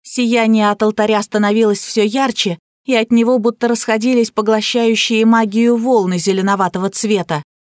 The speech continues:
Не тот изумрудный оттенок, каким славится магия чернокнижников, а грязный болотный цвет,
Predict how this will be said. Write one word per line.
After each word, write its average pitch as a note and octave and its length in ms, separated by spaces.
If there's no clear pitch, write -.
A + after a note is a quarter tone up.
Не B3 160
тот F4+ 220
изумрудный A#3+ 680
оттенок, A3 480
каким G#3+ 320
славится A3 540
магия G#3+ 400
чернокнижников, A3 1000
а A3 100
грязный A3+ 560
болотный G#3 580
цвет, D4 440